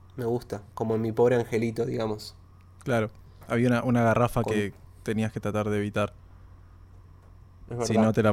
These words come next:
Speaker 1: Y a
Speaker 2: morfabas
Speaker 1: veces
Speaker 2: en la pierna.
Speaker 1: la garrafa, si era muy extremo, alguien podía pincharla y empezaban a rociar a alguien con nafta y alguien iba fumando un cigarrillo cerca.
Speaker 2: Claro, al estilo Zoolander, así.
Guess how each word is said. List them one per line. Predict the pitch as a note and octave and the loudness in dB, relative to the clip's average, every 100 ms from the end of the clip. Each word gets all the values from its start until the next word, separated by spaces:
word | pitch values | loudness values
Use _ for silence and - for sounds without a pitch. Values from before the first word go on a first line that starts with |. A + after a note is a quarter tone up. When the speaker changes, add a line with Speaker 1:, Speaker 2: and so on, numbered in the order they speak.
| G#2 | 2
Speaker 1:
Y | G2+ | 4
a | B2 | 6
Speaker 2:
morfabas | A2 | 6
Speaker 1:
veces | D3+ | 6
Speaker 2:
en | G2+ | 2
la | G2+ | 2
pierna. | G#2+ | 2
Speaker 1:
la | A#2+ | 4
garrafa, | A#2 A2+ B2+ C#3+ D3 C3 - - | 6 8 8 6 6 4 2 -8
si | - B2 | -4 0
era | C3 | 2
muy | B2+ C3 C3+ | 4 4 2
extremo, | C3 - B2+ C#3+ C3 | 0 -2 0 2 2
alguien | B2+ B2 | 2 2
podía | A#2+ A#2+ A#2+ A#2+ | 4 4 2 0
pincharla | A#2+ A#2 - B2 B2+ C3 C3 B2 | -4 -6 0 2 4 4 2 2
y | A#2+ | -4
empezaban | A2 G#2+ B2 A#2 | -6 -2 0 2
a | |
rociar | A2 A2 - A#2 | 0 -2 -2 0
a | |
alguien | A#2 A#2+ A#2+ | 0 0 -2
con | A#2 A#2 | -2 0
nafta | A#2+ A#2+ - B2 - D#3 - | -2 -2 -2 -2 -2 -8 -6
y | A#2 | -2
alguien | A#2+ A#2+ A#2 | 0 2 2
iba | A#2+ | 0
fumando | A#2 A#2 A#2 A#2 | 0 0 0 0
un | |
cigarrillo | A2+ A#2 A2 A#2 A#2 B2 | -2 -2 -2 -2 -4 -6
cerca. | - A#2 A2 A2 - - - - - A#3 - | -4 -4 -4 -8 -12 -18 -18 -16 -14 -12 -2
Speaker 2:
Claro, | B2+ A2+ | 2 4
al | G#2+ | 2
estilo | A2 A#2+ A#2 | 2 0 0
Zoolander, | A#2 A2+ A2+ A2 | -2 0 0 -2
así. | A2+ | -4